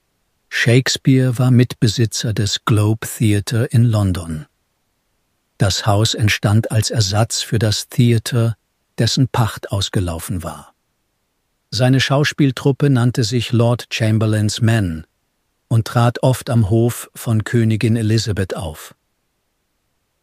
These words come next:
Unter König Jakob dem Ersten führte sie den Namen King's Men. Der Anteil am Globe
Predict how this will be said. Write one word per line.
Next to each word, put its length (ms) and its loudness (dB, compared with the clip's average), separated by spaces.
Unter 280 4
König 420 2
Jakob 560 0
dem 260 2
Ersten 600 0
führte 400 -2
sie 160 -2
den 200 2
Namen 540 0
King's 500 0
Men. 400 -2
Der 140 0
Anteil 440 2
am 160 -2
Globe 600 0